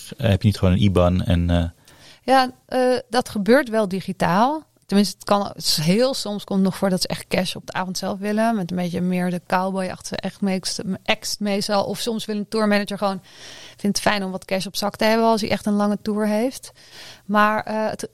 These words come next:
Speaker 2: het meestal gebeurt het wel digitaal, dat we gewoon het geld overmaken de volgende dag. Maar je moet, eh,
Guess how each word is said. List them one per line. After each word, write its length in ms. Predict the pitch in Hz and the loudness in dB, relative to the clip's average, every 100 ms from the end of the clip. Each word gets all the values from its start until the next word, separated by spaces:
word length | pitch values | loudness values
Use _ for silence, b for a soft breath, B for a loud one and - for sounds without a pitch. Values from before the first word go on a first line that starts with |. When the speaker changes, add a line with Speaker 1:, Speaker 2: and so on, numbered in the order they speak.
| - | -8
Speaker 2:
het 100 | 220 | 2
meestal 400 | 220 240 - 208 | 2 2 -2 -4
gebeurt 420 | 196 175 254 285 | -4 4 4 4
het 120 | 233 | -4
wel 140 | 202 196 | -6 -4
digitaal, 680 | 208 190 - 226 196 208 202 | -6 -4 0 2 2 0 -4
dat 180 | 196 | -8
we 100 | - | -8
gewoon 220 | 185 202 190 | -4 0 0
het 140 | - | 0
geld 280 | 214 214 202 | 0 0 0
overmaken 480 | 190 180 180 175 180 | -4 -6 -8 -8 -8
de 60 | |
volgende 260 | - 175 175 | -4 -2 0
dag. 320 | 175 190 - B B B B | 0 -2 -8 B B B B
Maar 200 | 185 196 | -2 0
je 120 | 202 | 2
moet, 420 | 202 208 214 - - - | 0 -4 -6 -8 -12 -2
eh, 580 | 190 196 196 190 185 | 0 2 0 0 -2